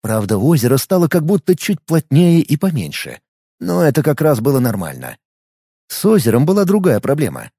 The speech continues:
Во время циркуляции его желательно было держать максимально полным, чтобы было чему меняться. А в условиях обычной жизни это было затруднительно, так как энергия тратилась то на одно, то на другое. Однако Алекс сидел на одном месте,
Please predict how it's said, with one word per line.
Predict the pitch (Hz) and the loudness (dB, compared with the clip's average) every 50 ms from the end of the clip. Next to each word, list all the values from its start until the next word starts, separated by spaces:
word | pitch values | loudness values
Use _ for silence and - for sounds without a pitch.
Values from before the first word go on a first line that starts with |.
| _ _ _ _ _ - | _ _ _ _ _ -2
Во | 107 127 143 | 0 2 2
время | 143 170 165 156 139 | 4 2 2 2 2
циркуляции | - 151 147 - 151 170 202 226 202 143 - - - 120 110 110 | 0 0 -2 -2 -2 0 2 2 2 0 -2 -2 0 0 2 2
его | 110 117 156 175 175 202 233 226 156 | 2 2 2 2 2 2 2 2 2
желательно | 104 110 156 165 180 202 208 180 - 180 170 175 175 170 | 2 2 2 2 4 2 2 2 2 2 4 4 4 2
было | 156 160 214 202 190 | 2 2 2 2 2
держать | 175 156 180 151 151 202 190 - | 4 2 2 2 2 0 2 2
максимально | 190 190 170 - - 190 190 180 175 175 175 147 | 2 0 0 0 0 2 2 2 2 2 0 0
полным, | - 196 185 131 101 85 78 67 - - - _ | 2 2 2 2 2 0 -4 -8 -10 -14 -14 _
чтобы | - - - 185 180 185 | -8 -4 -2 0 0 2
было | 170 175 135 127 | 2 4 2 2
чему | 110 - 147 131 131 | 2 0 0 0 2
меняться. | 156 185 175 120 76 - - - 60 - - _ _ _ _ _ _ | 2 2 0 0 -2 -6 -10 -12 -14 -16 -20 _ _ _ _ _ _
А | - - | -6 -2
в | 117 139 | 0 0
условиях | 131 - - 147 143 147 143 131 - | 0 2 2 2 4 4 4 2 2
обычной | 127 123 143 127 - - 117 110 | 0 0 0 -2 -2 -2 -2 -2
жизни | 104 117 190 226 202 151 143 170 180 | 0 0 0 0 2 2 2 2 0
это | - 202 220 - - 208 | 0 -2 -2 -2 -2 0
было | 156 170 180 180 | 0 2 2 2
затруднительно, | 170 185 185 196 202 185 117 95 98 92 - 101 95 101 104 101 101 _ | 2 2 0 0 -2 -4 -2 -2 -4 -4 -4 -4 -4 -2 -4 -4 -6 _
так | - 117 - | -4 -4 -2
как | 135 123 - | -2 -2 0
энергия | 120 117 147 185 190 160 143 151 139 | 0 2 2 2 2 2 4 2 2
тратилась | - - 185 208 180 - 139 139 135 135 - | 2 0 0 -2 0 0 0 0 0 -2 -2
то | - 254 202 | -4 -2 -2
на | 113 87 73 | -2 -2 -4
одно, | 71 67 78 104 156 185 190 156 120 - _ _ | -8 -6 -2 0 2 2 2 0 -2 -4 _ _
то | - 247 | -6 -4
на | 226 208 202 | -4 -4 -4
другое. | 185 190 208 175 113 82 67 62 64 - _ _ _ _ _ _ _ _ _ _ _ | -4 -4 -4 -4 -4 -6 -6 -10 -12 -16 _ _ _ _ _ _ _ _ _ _ _
Однако | - 82 98 107 87 76 110 123 127 123 - - 113 - - _ | -2 0 0 0 0 0 2 2 2 0 0 0 -2 -2 -2 _
Алекс | - 156 196 208 202 208 170 - | 2 2 2 2 2 0 -2 -4
сидел | - - - 190 170 120 120 120 160 185 | -6 -6 -4 -2 -2 0 2 2 4 4
на | 185 190 190 | 4 4 2
одном | 180 151 170 180 170 185 | 2 2 0 0 0 0
месте, | 214 240 208 156 - - - - - 110 | 0 0 0 -2 -2 -4 -10 -14 -14 -16